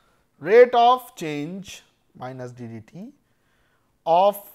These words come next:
log of, log of what? Log of survival rate.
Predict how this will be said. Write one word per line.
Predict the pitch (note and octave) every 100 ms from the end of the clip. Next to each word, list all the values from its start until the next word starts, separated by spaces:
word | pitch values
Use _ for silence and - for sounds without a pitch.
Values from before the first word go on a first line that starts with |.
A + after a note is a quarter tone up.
| _ _ _ _ _ _ _
log | C3 D3+ F3+ B3+ C#4
of, | F#3 E3+ F#3 - _ _ _ _ _ _ _ _ _ _ _ _ _ _ _ _ _ _ _ _ _ _
log | D#3 E3
of | F#3+ F#3+
what? | G#3 - _ _ _ _ _ -
Log | C3+ C3+
of | G#3+ -
survival | - - B2+ B2 A#2+ A2+
rate. | F3+ C3 G#2 _